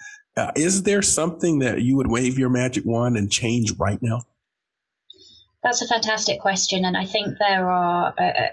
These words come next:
Speaker 2: a few, a few things that I would do, um, i-, if I, if I could, quite quickly. Um, and some of them actually we, we can do. Some of them are really,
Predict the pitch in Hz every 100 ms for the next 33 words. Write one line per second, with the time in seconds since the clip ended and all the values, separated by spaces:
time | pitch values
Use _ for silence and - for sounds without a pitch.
0 | 180 - - 220 226 220 202 190 190 _
1 | 220 233 254 254 240 226 214 190 185 185
2 | 190 196 190 180 180 - 185 175 175 170
3 | - - 151 - - 190 190 208 202 196
4 | 208 196 196 190 196 196 190 - - _
5 | - 240 - 226 - - 190 175 180 -
6 | - - 220 208 208 214 226 240 262 269
7 | 302 226 190 - - 220 208 196 202 -
8 | _ _ _ _ _ _ _ _ _ _
9 | _ 214 226 - 240 254 240 175 165 214
10 | 226 254 226 196 196 208 208 196